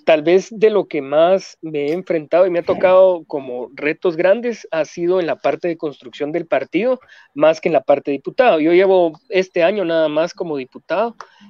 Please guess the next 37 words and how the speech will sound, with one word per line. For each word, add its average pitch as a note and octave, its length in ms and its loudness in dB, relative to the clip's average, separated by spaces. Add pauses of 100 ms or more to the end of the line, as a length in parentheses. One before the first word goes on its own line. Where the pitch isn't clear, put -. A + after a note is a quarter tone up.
(140)
eh, D3 340 -2
y D#3+ 120 -8
llevo D#3+ 420 4
unos D#3 400 -4
tres E3 260 0
años F3+ 260 0
como C3 220 -12
secretario C3 500 -8
general B2+ 360 -8
del D#3 120 -6
partido. F3+ 540 0 (400)
Eh, D3 340 -2
yo D#3+ 120 2
estuve F#3+ 320 4
desde C#3 280 2
antes E3+ 360 0
que C3+ 100 -6
fuera D#3+ 300 2
partido G3+ 480 -2
y D#3 60 -4
todo G3+ 300 2
el F3+ 100 -6
proceso. F3 540 -2 (260)
Es, G3+ 280 2
es F#3+ 220 2
tan A3+ 200 0
difícil A3 600 -4 (240)
inscribir D#3 500 2
una G#3 140 0
empresa A3+ 420 2
como D#3 220 -6
inscribir C#3+ 340 -6
un E3 100 -4
partido D#3+ 420 -2
político C#3+ 460 -10
en C3+ 60 -8
Guatemala. C3+ 560 0